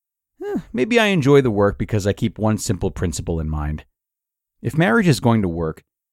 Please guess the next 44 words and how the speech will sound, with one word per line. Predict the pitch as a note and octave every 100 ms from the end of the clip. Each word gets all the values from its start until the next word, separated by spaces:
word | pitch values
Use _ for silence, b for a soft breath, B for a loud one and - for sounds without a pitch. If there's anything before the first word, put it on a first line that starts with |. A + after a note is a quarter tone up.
| _ _
it | A#2+
needs | C#3+ G#3 -
to |
become | E3 D3 B2
a | G#2+
contest | - A2 A2+ - D#2+ C#2+
to | -
see | - G2
which | F2 A#2+ -
spouse | - G2+ F#2
is | G2
going | F2 G#2 F#2+
to | F2+
lose | F2+ G2 F2+
the | E2
most, | D#2 C#2+ - - - _ _ _ _
and | A2 A2+
it |
needs | D3+ F#3+ -
to | C#3
be | A#2+
a |
race | G2+ D#3+ D3
that | - G2+
goes | G#2 G2
down | F2 F#2+ F#2+
to | D#2
the | D#2+
wire. | D#2 C#2 C2 - - _ _ _ _ _ _ _ _ -
When | D3
it | D#3+
comes | A3+ C4
to | C3+
winning | A2 A#2 G#2
and | F2+
losing, | F#2 F2+ F2 D#2+ _ _ _ _
I | A#2+
think | G#3+ A3
there | G#3
are | D#3 C3
three | - A2 G#2+
kinds | - F#2+ F#2+ E2+
of | D#2
marriages. | D2+ C#2+ A1+ - -